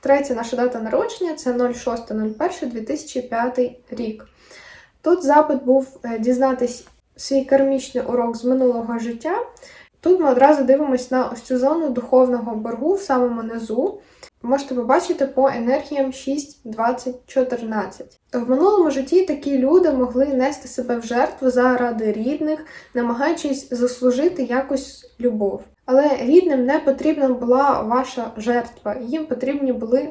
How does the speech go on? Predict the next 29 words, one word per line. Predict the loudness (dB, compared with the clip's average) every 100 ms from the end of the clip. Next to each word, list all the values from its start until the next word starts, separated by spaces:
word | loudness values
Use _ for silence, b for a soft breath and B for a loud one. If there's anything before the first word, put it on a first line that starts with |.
| -8
ви. | -8 -4 -4 B B B
Тобто | -10 -6 0
ваша | 2 2 0
просто | 0 0 0 -2
присутність, | 0 -2 0 -2 -2 -6 -6
вас | -4 -4 0
як | 0 0 0
людину. | 0 2 0 0 -4 -8 -12
А | -2
ви | 4 6
намагались | 6 2 2 2 2 0
своєю | 2 6 4
жертовністю | 4 -2 2 2 2 -4 -4 -8
навпаки | -8 -6 -6 -2
заслужити | 0 0 0 0 2 0
цю | -2 -4
любов, | -4 -2 -2 -4 -10 _ _ _ -2
заслужити | 0 2 2 2 0
цю | -6 -2 -2
увагу. | 0 0 -2 -4 -6 -10 -14 _
Саме | -16 -2 0 0
тому | 0 2 4 2
в | 2
цьому | 2 2
житті | -2 -2 0
ви | 2 2 0 0
або | 0 4 6 6
продовжуєте | 0 2 4 4 2 0 0 -4 -6 B B B
далі | 2 4 4 2